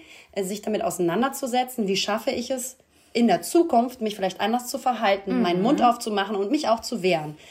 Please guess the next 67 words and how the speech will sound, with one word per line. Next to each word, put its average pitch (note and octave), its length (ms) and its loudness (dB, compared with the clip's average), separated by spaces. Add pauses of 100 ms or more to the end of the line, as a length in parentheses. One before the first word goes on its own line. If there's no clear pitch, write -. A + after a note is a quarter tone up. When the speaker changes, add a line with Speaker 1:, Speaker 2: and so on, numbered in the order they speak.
(160)
Speaker 1:
Auch D#4+ 180 8
schon D4 200 0
bei C4 100 4
sowas. F3+ 580 -4
Speaker 2:
Ja, G3+ 340 -6
du G#3 120 -4
sagst, A3+ 280 4
du A#3 60 2
hast A3 220 2
keine A#3+ 240 0
Erfahrung, A3+ 680 0
also G#3 220 0
die G3+ 100 0
fallen A3+ 220 -2
dir G#3+ 60 0
jetzt G3+ 120 0
ad G3 200 -2
hoc G#3+ 100 -2
nicht G3+ 160 -4
ein. A3+ 160 0
Ich A#3+ 160 -4
hab, C#4 120 -2
ich - 120 -14
Speaker 1:
Genau. A3+ 200 2
Speaker 2:
hab B3 160 2
zum B3 120 0
Beispiel... A#3+ 580 4
Ich A3 120 0
hab A3+ 80 8
Speaker 1:
Außer A#3+ 80 0
Speaker 2:
zum C4 80 6
Speaker 1:
halt A#3 160 6
Speaker 2:
Beispiel - 80 -8
Speaker 1:
solche, G3 500 2
solche F#3 300 -6
verbalen F#3+ 440 4
Speaker 2:
Genau, C4 180 8
Speaker 1:
Übergriffe, A#3+ 180 2 (160)
Speaker 2:
richtig, A#3 80 4
Speaker 1:
die - 40 4
Speaker 2:
aber B3 120 6
das C4+ 100 4
passiert B3+ 200 2
Speaker 1:
Oh, F#4+ 100 10
Speaker 2:
ja - 100 -2
heute C#4+ 120 4
Speaker 1:
nein, A#3 100 4
Speaker 2:
noch. F#3 100 -2
Speaker 1:
stopp. F#3 240 0 (200)
Ich G#3 180 -4
hab, - 300 -2
ich G3+ 180 -4
hab, F#3 240 -2
Speaker 2:
Ah. A#3+ 80 4
Speaker 1:
ich G#3+ 80 0
hab F#3 160 -2
eine F3 420 -2
Sache F3+ 240 -6
gehabt, F3 340 -4
da E3+ 80 -2
war F#3 140 2
ich F3 140 -8
mal F3 220 -2
feiern G#3+ 420 -2
in G3 100 -4
einem F3 140 -8
Club A3+ 280 -4